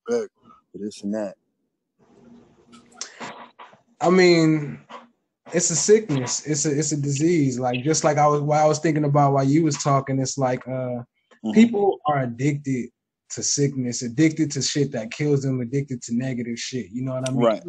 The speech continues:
Speaker 2: Anything
Speaker 1: right.
Speaker 2: Addicted to excuses, addicted to fast food, addicted to, you know what I mean? Just anything that's unhealthy, alcohol, cigarettes, you know what I mean?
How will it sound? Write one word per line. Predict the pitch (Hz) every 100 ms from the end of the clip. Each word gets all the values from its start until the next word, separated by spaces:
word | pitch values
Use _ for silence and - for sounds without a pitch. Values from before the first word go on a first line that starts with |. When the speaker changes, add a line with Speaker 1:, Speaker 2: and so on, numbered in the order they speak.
| 175
Speaker 2:
Anything | 170 160 147
Speaker 1:
right. | 120 104 - - 139
Speaker 2:
Addicted | 143 170 165 156
to | 151
excuses, | 135 117 - 180 175 - 160 156 - - -
addicted | 127 135 147 143
to | 147 127
fast | - 160 160 156 -
food, | 165 151 147 147
addicted | 127 147 143 139
to, | - 139 131 120
you | 147
know | 147
what | 143
I | 143
mean? | 147 143
Just | 139 143
anything | 370 370 175
that's | 165 156
unhealthy, | 165 160 175 123
alcohol, | 120 147 - 139 147 143
cigarettes, | 143 - 147 147 147 143
you | 147
know | 143
what | 139
I |
mean? | 139 143 143 139